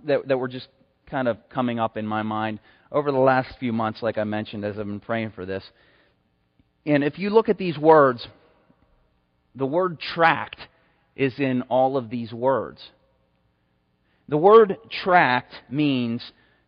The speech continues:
to pull, to draw, or to guide something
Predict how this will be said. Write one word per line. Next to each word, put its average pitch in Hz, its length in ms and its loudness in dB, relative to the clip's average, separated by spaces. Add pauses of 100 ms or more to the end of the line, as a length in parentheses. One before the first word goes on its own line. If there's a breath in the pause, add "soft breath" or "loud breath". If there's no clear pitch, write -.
(120)
to 143 300 0 (100)
pull, 190 640 2 (880)
to 143 120 -6
draw, 120 840 6 (580)
or 151 140 0
to - 180 -2
guide 156 600 4 (140)
something 110 640 -2